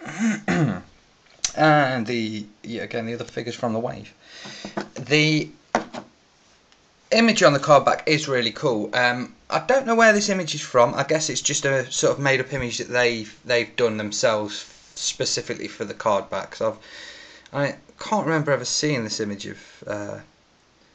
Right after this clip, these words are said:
of Nominor. Um, and I find it a little bit weird how he's, he's really skeletal there. Um, really, uh, I don't know. I just, I've never seen, I've saw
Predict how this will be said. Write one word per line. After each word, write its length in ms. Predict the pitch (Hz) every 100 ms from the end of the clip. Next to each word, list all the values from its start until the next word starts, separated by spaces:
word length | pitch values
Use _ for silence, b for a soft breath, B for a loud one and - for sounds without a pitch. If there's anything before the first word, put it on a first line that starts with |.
| b b b b b b b _ _ _ -
of 160 | 113
Nominor. 520 | 117 98 95 95 104 - _
Um, 480 | - 123 120 117 - _ -
and 360 | 139 131 127 - _ -
I 40 |
find 380 | - - 180 185
it 60 | 147
a 40 |
little 200 | 151 135
bit 180 | 151 113
weird 240 | 139 139
how 140 | 135 131
he's, 180 | -
he's 200 | - 123 110
really 420 | 117 156 151 123
skeletal 640 | - - 165 127 - 101
there. 320 | 98 98 98 -
Um, 400 | 110 107 104 104 - - - -
really, 640 | 117 131 117 117 107 104
uh, 140 | 104 104 - _ b b b b b -
I 60 |
don't 120 | 113 113
know. 220 | 107 98 139
I 80 | 107
just, 320 | - - -
I've 160 | - 110
never 200 | 107 104
seen, 380 | - 107 104 104
I've 120 | 113
saw 280 | - 131